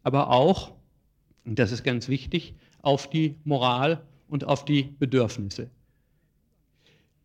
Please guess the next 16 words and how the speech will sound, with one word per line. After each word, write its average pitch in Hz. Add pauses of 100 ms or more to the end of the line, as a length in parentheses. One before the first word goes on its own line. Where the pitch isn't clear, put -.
(200)
Trotz -
dieser 160
Übernahmen 170
und 147
partiellen 165
Verin-, 151
teilweisen 151
Verinnerlichung 151
dürfen 165
Sie 160
sich -
das -
aber 156
nicht 190
so 196
vorstellen, 110